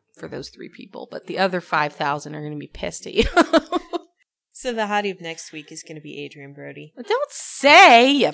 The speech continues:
Speaker 2: I'm
Speaker 1: pussifier. <laughs> It's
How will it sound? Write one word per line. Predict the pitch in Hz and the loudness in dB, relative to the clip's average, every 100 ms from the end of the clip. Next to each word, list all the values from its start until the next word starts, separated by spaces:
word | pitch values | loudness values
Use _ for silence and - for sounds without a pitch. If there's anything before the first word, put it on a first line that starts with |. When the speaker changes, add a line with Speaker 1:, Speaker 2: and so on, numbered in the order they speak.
| - | -2
Speaker 2:
I'm | 214 | 0
Speaker 1:
pussifier. | 233 247 233 - 233 240 269 311 330 _ _ _ _ | 0 0 -6 4 6 8 6 2 0 _ _ _ _
<laughs> | - - 185 - - - - - _ _ _ _ _ | -4 4 4 4 -2 -20 -18 -18 _ _ _ _ _
It's | - 247 | -16 -16